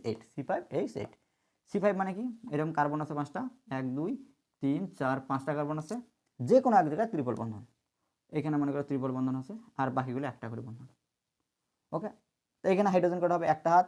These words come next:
চারটা হাত পূর্ণ করার জন্য তিনটা হাইড্রোজেন। এখানে এক, দুই, তিন, চারটা হয়ে গেছে, এখানে এক, দুই, তিন, চারটা আছে, এখানে কটা? দুইটা, এখানে কটা? তিনটা। দেখো কার্বন কটা? একটা, দুইটা, তিনটা, চারটা, পাঁচটা। দেখো কার্বন পাঁচটা। হাইড্রোজেন কটা? তিন,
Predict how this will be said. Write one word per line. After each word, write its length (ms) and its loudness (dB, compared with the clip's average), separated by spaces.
চারটা 200 0
হাত 120 -2
পূর্ণ 160 0
করার 160 0
জন্য 120 -2
তিনটা 220 -2
হাইড্রোজেন। 340 -4
এখানে 220 4
এক, 100 2
দুই, 140 0
তিন, 140 0
চারটা 260 -4
হয়ে 160 -2
গেছে, 160 -8
এখানে 240 -6
এক, 140 -2
দুই, 160 -4
তিন, 180 -2
চারটা 260 -6
আছে, 140 -12
এখানে 240 -2
কটা? 200 -4
দুইটা, 240 -4
এখানে 240 -10
কটা? 220 -12
তিনটা। 220 -16
দেখো 220 -2
কার্বন 260 6
কটা? 140 4
একটা, 200 0
দুইটা, 240 0
তিনটা, 280 0
চারটা, 240 -6
পাঁচটা। 240 -2
দেখো 140 -6
কার্বন 280 0
পাঁচটা। 240 -6
হাইড্রোজেন 320 4
কটা? 140 2
তিন, 340 0